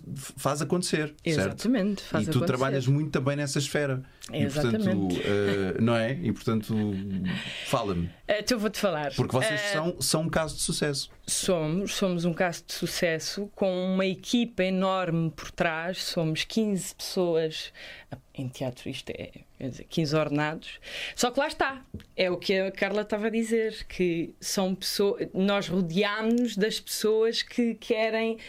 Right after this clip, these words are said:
Speaker 2: que não é o meu projeto, ou o projeto, neste caso, desta produtora,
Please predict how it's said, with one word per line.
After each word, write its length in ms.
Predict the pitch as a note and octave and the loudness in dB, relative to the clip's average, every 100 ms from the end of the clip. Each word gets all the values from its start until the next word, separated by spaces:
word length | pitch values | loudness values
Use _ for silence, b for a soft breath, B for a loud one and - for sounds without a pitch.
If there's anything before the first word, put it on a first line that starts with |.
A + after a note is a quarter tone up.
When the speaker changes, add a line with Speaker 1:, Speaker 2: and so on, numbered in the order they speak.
| B | B
Speaker 2:
que 160 | - A3+ | -2 0
não 300 | A3+ A3 A#3 | 2 2 2
é 160 | A3+ - | 2 2
o 140 | A#3+ | 2
meu 220 | A#3+ A#3 | 4 2
projeto, 580 | A3 G3 E3+ G3+ A#3+ B3+ | 2 0 2 4 2 2
ou 180 | F#3 F3 | 0 0
o 40 | |
projeto, 460 | E3+ E3+ E3+ F#3 - | -2 -2 0 0 0
neste 260 | D#3+ E3 - | 0 0 -2
caso, 300 | F#3 F3 C#3+ | -2 -2 0
desta 260 | D#3+ - | -2 -2
produtora, 580 | - D#3+ - F3+ E3 C#3+ | -8 -8 -2 0 2 0